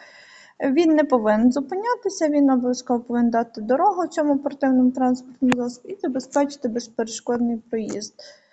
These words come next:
Е, чи вважається тротуар елементом проїзної частини? Ні, проїзної частини він не вважається, він тільки вважається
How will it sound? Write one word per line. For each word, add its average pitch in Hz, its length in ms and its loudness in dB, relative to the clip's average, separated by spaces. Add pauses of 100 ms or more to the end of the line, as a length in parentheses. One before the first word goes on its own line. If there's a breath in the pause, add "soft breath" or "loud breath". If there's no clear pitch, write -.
(440 soft breath)
Е, 269 100 8
чи 330 200 0
вважається 349 560 4
тротуар 311 600 4
елементом 294 560 8
проїзної 302 600 4
частини? 233 760 0 (520 loud breath)
Ні, 233 320 6
проїзної 254 380 -2
частини 262 420 0
він 240 260 2
не 226 120 2
вважається, 220 640 -2
він 247 120 2
тільки 294 280 -8
вважається 254 520 -2